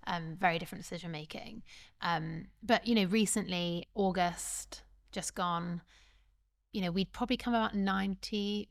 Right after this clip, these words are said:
Gary, you said to us, "This is a two-year recovery plan." <laughs> And I thought, "No, it's not." <laughs> It'll be a year, but, you know, he, he doesn't know, you just know these things.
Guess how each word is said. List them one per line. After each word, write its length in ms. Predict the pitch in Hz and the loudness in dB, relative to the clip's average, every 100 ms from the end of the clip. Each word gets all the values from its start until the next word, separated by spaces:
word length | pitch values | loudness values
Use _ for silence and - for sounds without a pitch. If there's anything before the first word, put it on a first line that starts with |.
| 214 | 2
Gary, 280 | 262 240 226 | 4 6 4
you 160 | 247 | 2
said 240 | - 202 - | 2 0 0
to 80 | 185 | -2
us, 260 | 175 170 - 202 | 0 -2 -6 -4
"This 220 | 202 185 | -4 -2
is 60 | |
a 60 | 180 | -4
two-year 440 | - 220 190 180 | 0 2 4 4
recovery 540 | 175 - 180 175 175 170 | 2 4 2 4 2 2
plan." 340 | - 170 - 190 - - | 4 4 6 6 6 4
<laughs> 140 | 220 | 8
And 100 | 277 - | 8 8
I 140 | 202 - | 0 -2
thought, 220 | 202 208 | -6 -6
"No, 400 | 226 233 262 294 | -4 -2 4 6
it's 200 | 277 262 | 6 2
not." 460 | 277 262 254 254 339 - | 0 6 8 8 4 6
<laughs> 0 | |
It'll 760 | 381 359 339 - - - - | 10 10 8 4 4 0 4
be 180 | 233 220 | 8 10
a 40 | 214 214 | 12 12
year, 200 | 202 190 180 | 10 10 6
but, 240 | 202 185 | -4 -2
you 100 | 214 | -2
know, 140 | 190 185 | -2 0
he, 140 | 208 190 | 0 0
he 160 | 202 | 0
doesn't 260 | 196 202 196 | 2 2 4
know, 120 | 196 196 | 6 4
you 60 | 202 | 4
just 160 | 196 196 | 2 4
know 240 | 190 190 | 6 4
these 240 | 190 196 | 4 -2
things. 480 | - 185 185 190 190 | 4 4 4 -2 -6